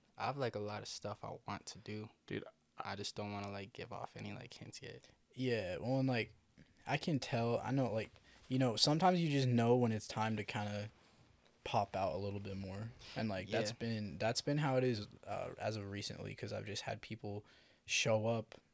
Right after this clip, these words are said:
Speaker 3: in my D Ms, like, all of a sudden, uh, I'm in a group chat full of
Speaker 1: <laughs>
Speaker 3: artists, and I'm like,
Speaker 2: How'd I get here?
Speaker 3: "How did, <laughs> who added me to this?"
Speaker 1: <laughs> Yeah.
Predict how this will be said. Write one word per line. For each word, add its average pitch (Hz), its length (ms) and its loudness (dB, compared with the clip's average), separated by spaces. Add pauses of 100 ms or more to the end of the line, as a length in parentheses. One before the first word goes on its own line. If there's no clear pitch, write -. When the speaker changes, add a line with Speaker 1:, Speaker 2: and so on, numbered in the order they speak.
Speaker 3:
in 113 120 -2
my 110 140 0
D 113 260 0
Ms, 110 320 0
like, 110 220 -2 (220)
all 104 140 -4
of 107 40 -2
a - 20 -2
sudden, 113 220 -2
uh, 110 240 -4
I'm 104 160 -2
in 104 100 0
a 101 60 -4
group 110 260 -4
chat 107 340 -2 (120)
full 160 260 10
of - 240 4
Speaker 1:
<laughs> - 60 0
Speaker 3:
artists, 117 380 4
and 123 80 0
I'm 107 100 2
like, 107 220 0 (880)
Speaker 2:
How'd 113 160 4
I 107 80 6
get 104 180 0
here? 113 160 2
Speaker 3:
"How 113 220 2
did, 110 100 2
<laughs> 113 520 0
who 147 180 8
added 127 340 8
me 127 160 6
to 123 140 10
this?" 139 440 8 (200)
Speaker 1:
<laughs> - 180 -16
Yeah. 110 200 -4